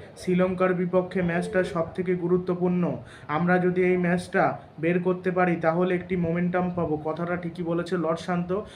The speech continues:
কালকের ম্যাচটা অবশ্যই জেতা দরকার। কালকের ম্যাচটা যদি বাংলাদেশ হেরে যায়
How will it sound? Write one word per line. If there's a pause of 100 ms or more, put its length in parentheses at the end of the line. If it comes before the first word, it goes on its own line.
(100)
কালকের
ম্যাচটা
অবশ্যই
জেতা
দরকার।
কালকের
ম্যাচটা
যদি
বাংলাদেশ
হেরে
যায়